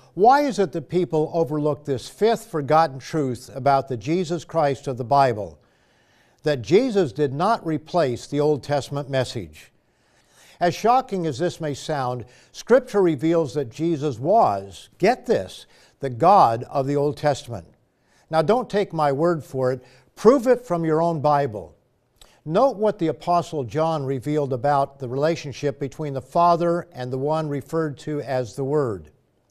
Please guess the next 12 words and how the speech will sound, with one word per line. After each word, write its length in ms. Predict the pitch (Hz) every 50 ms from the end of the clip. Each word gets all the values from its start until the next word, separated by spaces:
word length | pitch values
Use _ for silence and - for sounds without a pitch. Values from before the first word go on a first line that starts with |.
| _ _ _ _ _ _ _ _ _ _ _ - -
John 380 | 117 151 185 233 262 269 233 202
one, 420 | 175 160 147 139 139 143 135 123 - -
verses 340 | 127 151 156 131 - 135 107
one 380 | 123 139 160 165 165 160 156
to 100 | 135 -
three. 500 | 139 - - 147 151 143 120 101 78 76 _ _ _ _ _ _ _ _ _ _ _ _ _ _ _ _ _ _ _ _ _ _ _ -
"In 180 | 180 196 240 285
the 80 | 294
beginning 440 | 226 226 262 208 214 190 170 156 143
was 260 | 143 151 151 147 -
the 80 | - 139
Word, 480 | 135 160 156 143 123 120 120 127 -